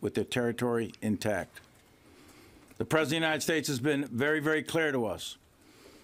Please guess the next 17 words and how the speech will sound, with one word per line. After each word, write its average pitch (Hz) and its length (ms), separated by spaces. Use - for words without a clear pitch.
that 123 140
it's 123 140
up 170 300
to 143 220
Ukraine 131 640
to 143 100
decide 135 500
how 147 580
and 131 240
when 127 500
or 127 200
if 156 480
they 135 120
negotiate 131 720
with 113 140
the 123 80
Russians. - 560